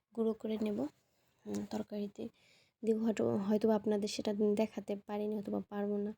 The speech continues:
কারণ তখন ভিডিওটা একটু মানে, উম, নিতে পারিনি। আর কি জানেন, এই যে, যে আমরা ভিডিও করি, ব্লগ করি, খুব যে সহজ তা কিন্তু না। এই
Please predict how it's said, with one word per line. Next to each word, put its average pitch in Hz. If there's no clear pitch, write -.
কারণ 208
তখন 208
ভিডিওটা 202
একটু -
মানে, 196
উম, -
নিতে 220
পারিনি। 220
আর 202
কি 208
জানেন, 220
এই 214
যে, 208
যে 208
আমরা 208
ভিডিও 202
করি, 202
ব্লগ 196
করি, 202
খুব 190
যে 208
সহজ 208
তা 190
কিন্তু -
না। 202
এই 208